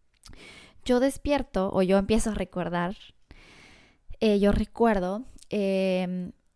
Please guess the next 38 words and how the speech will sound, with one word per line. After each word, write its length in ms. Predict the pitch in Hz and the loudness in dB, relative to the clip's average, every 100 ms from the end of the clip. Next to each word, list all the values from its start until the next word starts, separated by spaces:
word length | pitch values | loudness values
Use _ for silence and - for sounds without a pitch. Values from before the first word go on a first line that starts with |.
| _ _ _ - | _ _ _ -6
en 140 | 220 | -2
el 100 | 202 | -2
momento, 800 | 202 196 202 208 - 208 208 208 - | -2 -2 -2 -4 -2 0 0 0 0
ah, 100 | 226 | 2
hay 120 | 285 | 2
varias, 380 | 294 311 349 359 - | 2 2 0 -2 -2
hay 140 | 311 | 0
varias 260 | 359 359 - | 0 -2 -2
cosas 300 | 226 233 233 | -6 -4 -2
a 80 | |
lo 80 | 196 | 0
largo 240 | 185 185 196 | 2 0 -2
de 100 | 196 | -4
tu 160 | - | -6
vida 400 | 170 185 180 208 | -6 -4 -2 -4
donde 220 | 208 175 170 | -4 -6 -8
dices, 260 | - - | -10 -10
"Claro, 300 | - 190 175 - | -4 -2 -2 -6
aquí 260 | 190 - | -8 -4
yo 100 | 226 | 0
ya 240 | 220 208 202 | 0 0 -2
ubicaba 480 | 196 - 190 180 | -4 -6 -6 -4
ciertas 380 | 190 180 - 190 | -6 -8 -10 -12
verdades, 360 | 175 170 - - | -8 -8 -8 -8
ya 100 | 185 | -8
recordaba 600 | 214 - 190 180 180 190 | -8 -6 -4 -2 -2 -4
ciertas 420 | - - - 185 | -6 -10 -10 -12
cosas", 400 | - - 185 - | -10 -8 -8 -6
y 60 | 190 | -2
más 160 | 196 | -2
bien 180 | 220 233 | -2 -4
fuiste 320 | 220 220 - | -2 -4 -2
aprendiendo 600 | 214 - 170 170 180 180 | -2 -2 -4 -6 -6 -6
y 60 | 196 | -6
poniéndote 540 | - 180 175 185 - | -6 -6 -8 -10 -8
bloqueos 560 | 170 170 - 175 175 - | -8 -8 -6 -6 -6 -8
y 80 | 180 | -8
máscaras 680 | 170 180 - 180 175 180 | -6 -8 -8 -8 -6 -8